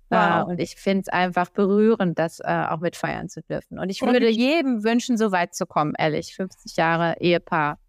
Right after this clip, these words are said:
Speaker 2: großartig.
Speaker 1: Ja.
Speaker 3: Ja, richtig, richtig schön. Ich feiere das direkt mal mit, weil ganz ehrlich, ich glaub, ich hab meine Mama hier noch nie gefeiert.
Speaker 1: Guck.
Speaker 3: Und, äh, meine Eltern sind zwar nicht fünfzig Jahre verheiratet, aber sie hatten letztes Jahr vierundvierzigjährigen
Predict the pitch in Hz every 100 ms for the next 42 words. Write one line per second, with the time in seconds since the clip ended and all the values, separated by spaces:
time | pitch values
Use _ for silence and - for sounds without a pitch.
0 | _ 156 156 - - - _ _ _ _
1 | 226 214 - 226 220 220 220 208 226 233
2 | - 220 233 - _ _ 277 269 285 285
3 | 277 269 262 262 247 247 247 226 226 240
4 | 233 240 240 - 233 - 240 233 226 233
5 | 233 233 220 214 240 233 220 208 233 285
6 | _ _ _ _ _ _ - 226 214 226
7 | - 214 214 220 - _ - 233 277 254
8 | 269 269 262 277 262 262 277 - - 247
9 | 233 262 285 240 247 - 233 285 262 240
10 | 247 247 233 233 247 254 233 - 285 330
11 | 320 262 254 254 233 226 214 214